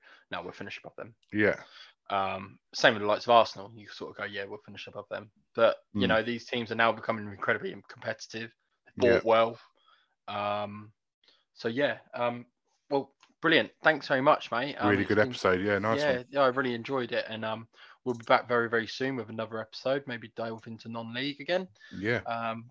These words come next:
Speaker 1: talk to one of our local managers. Um, but, yeah, well done, mate. It's good to speak to you. Um,
Speaker 2: Yeah.
Speaker 1: and thank you very much to Wayne for jumping on. Um, it was really, really interesting chat. So I hope
Speaker 2: Yeah,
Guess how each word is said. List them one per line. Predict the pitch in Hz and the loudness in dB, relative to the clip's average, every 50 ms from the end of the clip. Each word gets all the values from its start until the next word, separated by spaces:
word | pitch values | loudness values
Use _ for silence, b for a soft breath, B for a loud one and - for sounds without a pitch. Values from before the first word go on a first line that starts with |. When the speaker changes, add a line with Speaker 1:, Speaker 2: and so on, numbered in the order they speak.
| _ - | _ -16
Speaker 1:
talk | - - - | -14 -14 -12
to | - - | -8 -8
one | 120 117 | -8 -6
of | 113 117 | -2 -2
our | 117 117 113 113 _ _ _ - | -2 -2 -4 -6 _ _ _ -10
local | 123 127 127 123 - 127 | -8 -8 -8 -8 -6 -2
managers. | 131 135 139 139 139 - 180 180 175 - - B B B B B B B | 0 2 2 2 0 0 0 0 -2 -6 -14 B B B B B B B
Um, | - 143 143 139 - B B 190 B | 10 12 10 10 6 B B -2 B
but, | 185 180 185 | 4 8 10
yeah, | 175 139 - - - - _ _ _ - B B B B B B B B B B B - | 10 10 10 8 -8 -20 _ _ _ -20 B B B B B B B B B B B 12
well | 165 156 | 12 12
done, | 139 131 | 12 12
mate. | 139 147 139 - | 12 8 8 6
It's | - 131 - | 0 -8 -4
good | - 165 - - | 0 0 0 0
to | - | -2
speak | - - 151 135 123 - | -2 0 0 0 0 2
to | - 147 | 4 6
you. | 147 147 - - - - 127 | 6 6 4 2 -4 0 2
Um, | 131 127 127 113 | 4 6 6 8
Speaker 2:
Yeah. | 117 110 - - _ _ - | 6 6 4 0 _ _ -12
Speaker 1:
and | - 127 123 127 131 - | -10 -8 -8 -8 -10 -10
thank | - 151 139 123 - | -6 -4 -4 -4 -4
you | - | -2
very | 135 131 | -2 0
much | 127 127 117 - - | 0 -2 -4 -6 -6
to | 120 | -2
Wayne | 120 123 120 120 120 117 | 0 0 0 0 -2 -8
for | - 120 | -8 -6
jumping | - 120 117 113 - 123 | -6 -6 -6 -6 -6 -4
on. | 120 117 110 107 107 - - - | -4 -2 -4 -4 -8 -10 -10 -10
Um, | - 110 104 107 107 101 _ _ _ | -12 -10 -12 -12 -14 -18 _ _ _
it | - 117 | -18 -18
was | 113 117 113 | -18 -16 -10
really, | 123 127 127 120 113 | -6 -4 -4 -4 -4
really | 120 117 113 113 | -4 -4 -6 -6
interesting | 107 - - 113 - 113 110 | -8 -10 -14 -16 -14 -14 -12
chat. | - - 110 110 - _ _ _ _ _ _ _ _ | -10 -8 -8 -8 -10 _ _ _ _ _ _ _ _
So | - - 110 | -10 -6 -4
I | 104 | 0
hope | 113 | 2
Speaker 2:
Yeah, | 117 | 2